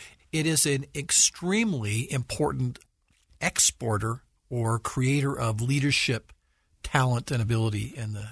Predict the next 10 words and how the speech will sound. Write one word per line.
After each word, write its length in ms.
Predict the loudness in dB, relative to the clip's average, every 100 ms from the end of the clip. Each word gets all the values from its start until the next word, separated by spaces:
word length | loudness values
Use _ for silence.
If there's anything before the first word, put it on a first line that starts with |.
| -12
church. 280 | -4 -4 -4 -10 -20 -20 -6
It's 280 | -2 0 0
not 260 | 0 -4 -4
that 140 | 0
there 180 | 2 2
aren't 180 | 0 -2
faithful 540 | 0 0 0 -2 -2 -4
people 300 | -2 0 -2 -2
everywhere, 500 | 0 0 0 0 0
but, 280 | -2 -4